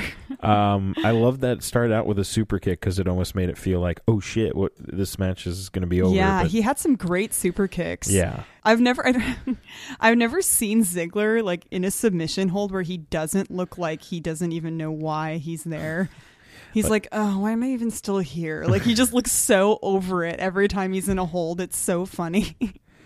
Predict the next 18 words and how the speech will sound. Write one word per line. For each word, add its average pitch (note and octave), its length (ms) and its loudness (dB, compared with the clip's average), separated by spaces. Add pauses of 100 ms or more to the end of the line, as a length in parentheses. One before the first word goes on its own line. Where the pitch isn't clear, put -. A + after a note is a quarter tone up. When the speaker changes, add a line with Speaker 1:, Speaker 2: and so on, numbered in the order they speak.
(220)
Speaker 2:
Uh, F2+ 160 2
Kevin G#2 280 2
Owens G2 240 0
won F#2 260 0
via F2+ 300 2
the E2 320 -2
pop-up D#2+ 480 -2
powerbomb. F2 800 -2 (840)
Speaker 1:
The F3+ 100 -2
way F3+ 220 -2
to - 120 -4
Speaker 2:
And - 140 -4
Speaker 1:
go. E3 400 -2
Speaker 2:
Dolph F2 220 -2
Ziggler F2 480 0
continues E2+ 540 -4
to - 120 -20
just - 400 -6